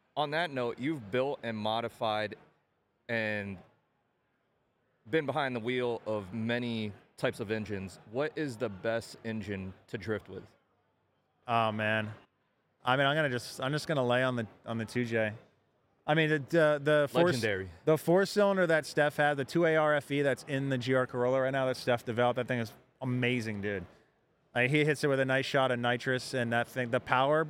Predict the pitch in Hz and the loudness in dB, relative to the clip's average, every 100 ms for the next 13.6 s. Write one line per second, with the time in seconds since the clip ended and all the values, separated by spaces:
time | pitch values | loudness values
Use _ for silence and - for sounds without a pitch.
0 | - 147 123 113 - 123 120 127 143 151 | -4 -4 -4 -4 -6 -4 0 2 2 0
1 | 127 110 110 113 113 104 117 107 98 - | -2 -2 0 0 0 0 0 -2 -2 -8
2 | _ - 147 170 160 - 170 156 151 147 | _ -4 2 2 2 0 0 2 2 2
3 | 139 139 131 - _ _ _ _ _ _ | 2 0 -2 -6 _ _ _ _ _ _
4 | 139 135 - 120 - - 131 - 123 117 | 0 0 -2 -4 -4 0 0 0 -4 -2
5 | 117 120 120 117 104 - - 113 107 104 | -4 -2 0 -2 -4 -14 -4 -2 0 0
6 | 98 101 104 139 131 135 123 - 117 107 | -2 -4 -6 -4 0 2 2 0 -2 -2
7 | 104 139 147 143 - _ 147 151 196 185 | 0 0 0 -2 -10 _ -2 2 4 2
8 | - 156 147 160 143 147 160 165 143 135 | -2 0 2 0 0 0 2 0 0 0
9 | 135 135 127 - - - 151 139 151 147 | 0 0 -2 -6 -8 -2 0 0 0 -2
10 | 135 120 123 131 139 127 117 - 123 131 | -2 -4 -4 -2 0 -2 -2 -2 0 0
11 | 170 160 135 127 - _ _ _ _ _ | -2 2 2 0 -6 _ _ _ _ _
12 | _ - - 131 - 131 127 131 135 131 | _ -4 2 2 2 -2 2 2 0 -2
13 | 120 120 123 123 135 | -4 -2 -2 0 -2